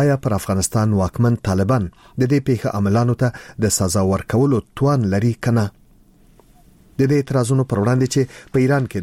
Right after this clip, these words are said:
د حکومت پر ضد له مظاهرو سره هم مهال و، د طالبانو د امنیتي ځواکونو لخوا د تاوتریخوالي راپورونه هم ورکړل شوي دي. راپورونه وایي چې په کابل او هرات کې د اعتراضونو پر مهال د طالبانو امنیتي ځواکونو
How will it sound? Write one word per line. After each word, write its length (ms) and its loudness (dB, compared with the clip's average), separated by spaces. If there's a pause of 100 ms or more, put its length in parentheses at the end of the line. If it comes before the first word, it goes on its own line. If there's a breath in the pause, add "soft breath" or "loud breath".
د 140 -6
حکومت 420 -2
پر 220 -2
ضد 220 0
له 100 0
مظاهرو 480 0
سره 240 -2
هم 80 0 (100)
مهال 320 2
و، 160 0 (880 soft breath)
د 160 -2
طالبانو 480 0
د 100 2 (160)
امنیتي 460 0 (160)
ځواکونو 400 0
لخوا 260 -2
د 220 -4
تاوتریخوالي 680 -2
راپورونه 460 -2
هم 120 2
ورکړل 320 0 (120)
شوي 260 0
دي. 80 -4 (520 loud breath)
راپورونه 360 0
وایي 180 2
چې 220 -2
په 120 -6
کابل 280 0
او 180 -4
هرات 300 -2
کې 100 0 (340 loud breath)
د 80 2
اعتراضونو 540 0
پر 120 0
مهال 300 2
د 160 -2
طالبانو 420 0 (120)
امنیتي 460 0 (100)
ځواکونو 420 0